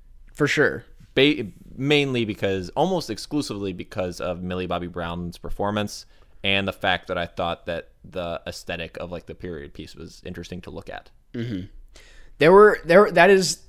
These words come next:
Speaker 1: true. There are some spots where, I know there's a thing where they're setting up, like, the family of that one. Do you
Speaker 2: Mm-hmm.
Speaker 1: know what I'm talking about? With, like, the black and
Speaker 2: Yeah.
Speaker 1: white photos and they're like, shoo, they, like, flip up.
Speaker 2: Yep.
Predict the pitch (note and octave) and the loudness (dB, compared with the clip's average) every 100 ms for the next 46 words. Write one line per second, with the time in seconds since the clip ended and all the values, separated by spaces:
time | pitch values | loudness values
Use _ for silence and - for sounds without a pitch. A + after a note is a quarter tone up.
0 | - - E3+ C#3+ B2 D#3+ F#3 - F#3 - | -8 4 6 6 8 8 8 4 0 0
1 | - C#3 C3+ - C3+ B2 A#2 A#2 - D#3 | 4 4 4 2 2 6 6 4 4 6
2 | G3+ F#3+ E3 E3 F3+ E3 D3+ C3 B2 C3+ | 8 8 6 2 4 6 6 4 2 0
3 | - D#3 C3+ - A#2+ - - - - A#2 | 2 4 2 2 -2 -2 -8 -4 4 4
4 | B2 C3 C#3+ D3 D#3+ - B2+ C3 C#3+ C#3 | 6 4 4 4 0 -6 -2 4 4 4
5 | C#3+ C#3+ D3 D3 D3 - - _ _ - | 4 4 4 0 -4 -14 -20 _ _ -6
6 | E3+ F#3+ F#3 F3+ G3+ F#3+ F3+ E3 C#3+ C3 | 0 2 2 4 2 4 4 2 2 0
7 | A#2+ B2 - C3 B2 - C3 C3+ C3+ A#2+ | 2 4 6 4 2 2 4 4 2 0
8 | A2+ G#2 - - - - - - A2+ G2+ | -2 -2 -2 -4 -6 -12 -10 -4 -2 -2
9 | - D#3 C#3 B2+ F2 | 0 2 4 2 0